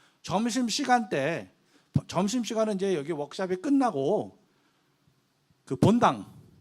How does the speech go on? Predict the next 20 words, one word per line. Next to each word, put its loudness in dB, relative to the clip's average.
본당에 0
그 -4
형제교회 -4
원래 0
본당에 0
가서 -4
거기서 -6
다른 -2
건물에 -4
가서 -10
점심을 -8
하시거든요. -10
그 -4
점심시간 0
어느 2
한순간에 0
저희가 0
어나운스 2
할 -2
겁니다. -6